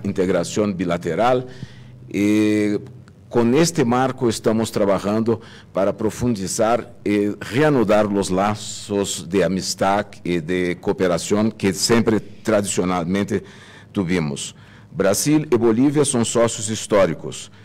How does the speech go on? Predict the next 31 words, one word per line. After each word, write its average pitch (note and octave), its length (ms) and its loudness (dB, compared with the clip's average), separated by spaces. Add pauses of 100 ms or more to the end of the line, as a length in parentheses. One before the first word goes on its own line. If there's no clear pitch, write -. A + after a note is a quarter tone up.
(360)
Para F#2 220 2
nosotros C3 640 2
esta A2 220 0
visita C3 540 0
tiene A2 320 2
un A2 100 0
carácter G#2 420 -2
especial, G#2+ 720 -2 (260)
ya G#2 220 2
que - 80 -6
representa B2+ 600 2
un B2 100 4
importante A#2+ 680 2
paso B2 680 -2 (340)
hacia G#2+ 340 2
la G2+ 200 2
plena C#3 280 2
retomada A2+ 600 2
de G2+ 80 2
la F#2 120 0
relación F#2+ 560 -2
bilateral F2+ 680 0 (100)
tan A#2+ 180 0
afectada A2 600 -2
en G2+ 200 0
años G#2 380 -2
recientes, F#2 840 -4 (560)
para F#2+ 200 2
volver G#2+ 640 2
a F#2+ 80 2
estar G#2+ 520 0